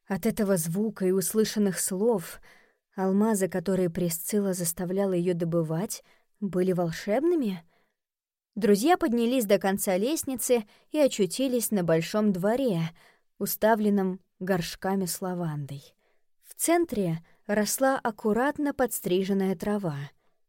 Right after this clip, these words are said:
Чия поразилась замку, который высился перед ними. Это точно не был ее маленький домик на вершине холма. Новый замок Присциллы был сделан из стекла.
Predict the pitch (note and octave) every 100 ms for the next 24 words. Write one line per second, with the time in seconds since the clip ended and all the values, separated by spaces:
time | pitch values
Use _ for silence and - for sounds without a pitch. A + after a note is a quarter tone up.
0 | _ _ _ _ _ _ _ - A#3 A3+
1 | G#3 G3+ G3+ G#3 C4+ B3 G#3 F#3+ B3 A#3+
2 | F3 F3 F#3 F3 G#3+ G3+ F#3 B3+ - G#3+
3 | - G#3 A3+ A#3 A3+ A3 F3 E3 E3 -
4 | - _ _ _ _ A3 G#3+ B3+ B3 -
5 | C#4 - - C#4+ C4+ C#4+ C4+ B3 A#3 A3+
6 | B3 B3 B3+ A3+ G#3 G3+ G#3 B3 C4 A3
7 | G3+ F3+ F3 - G#3+ G#3 - C4 C4+ F#3+
8 | D#3 - _ _ _ _ _ _ G3 G#3+
9 | G3+ F#3+ G#3 G#3+ F3+ - F#3+ F3 - A#3+
10 | B3 G3 F#3 F3+ F3 F#3 A3 G#3 G3+ -
11 | F3+ - G3 E3 A#3 A#3 G#3+ D#3+